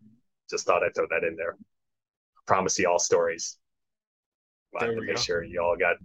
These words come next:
Speaker 1: y'all stay to the end of the hour, right? <laughs> So here we go.
Speaker 2: I love it. Well, thank you for
Speaker 1: Mm-hmm.
Speaker 2: sharing that.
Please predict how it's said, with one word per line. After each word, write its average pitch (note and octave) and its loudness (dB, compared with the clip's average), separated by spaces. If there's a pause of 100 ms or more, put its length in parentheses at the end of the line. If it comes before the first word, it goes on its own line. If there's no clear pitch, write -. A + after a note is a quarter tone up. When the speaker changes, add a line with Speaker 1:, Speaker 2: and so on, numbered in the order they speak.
Speaker 1:
y'all F#2 4
stay G2+ 6
to G#2+ 6
the G2 8
end G#2 8
of F#2+ 6
the F2+ 0
hour, F2+ -2
right? G2+ 2
<laughs> E3 4
So E3+ 6
here - 6
we F2+ 0
go. G2 4 (1040)
Speaker 2:
I B2+ 2
love C#3+ 10
it. A#2+ 6 (180)
Well, A#2 -6
thank D#3+ 4
you E3+ -4
for G2+ 2
Speaker 1:
Mm-hmm. F2 0
Speaker 2:
sharing D#3+ -4
that. F2 -12